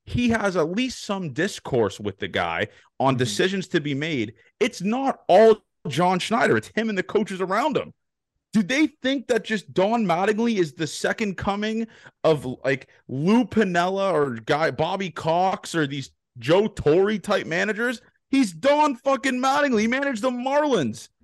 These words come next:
Speaker 1: one of the worst teams in baseball for a long period of time.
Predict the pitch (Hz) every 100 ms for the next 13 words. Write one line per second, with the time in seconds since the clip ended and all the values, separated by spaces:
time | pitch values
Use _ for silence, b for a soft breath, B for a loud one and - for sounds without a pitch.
0 | - 160 247 262 220 202 269 240 254 269
1 | 254 214 277 311 - 220 165 170 160 156
2 | 147 131 143 135 120 135 113 90